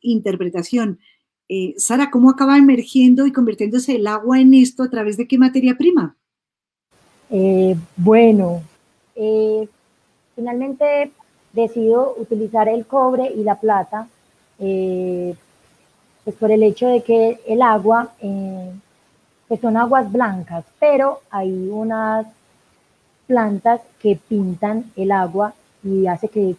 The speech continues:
Speaker 2: se vea como unos fragmentos, eh, oscuros. Entonces, como que quería hacer también,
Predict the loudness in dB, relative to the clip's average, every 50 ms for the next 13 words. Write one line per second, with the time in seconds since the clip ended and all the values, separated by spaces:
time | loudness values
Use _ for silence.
0 | _ -4 -2 0 0 0 -2 -2 -4 -4 -4 -6 -6 -8 -8 -6 -4 -4 -4 -4
1 | -6 -8 -10 -8 -8 -10 -10 -8 -6 -6 -6 -8 -10 _ _ _ _ _ _ _
2 | _ _ -6 -4 -4 -4 -4 -6 -8 -10 -10 _ -4 0 0 2 0 0 -4 -8
3 | -10 -10 -10 -8 -6 -6 -6 -6 -6 -4 -2 0 0 0 -2 -4 -8 -14 -14 _
4 | _ _ _ _ _ _ -4 -4 -4 -2 -2 0 2 2 2 2 2 2 0 -2
5 | -2 -2 -2 0 2 2 2 2 2 0 -2 -4 -6 -8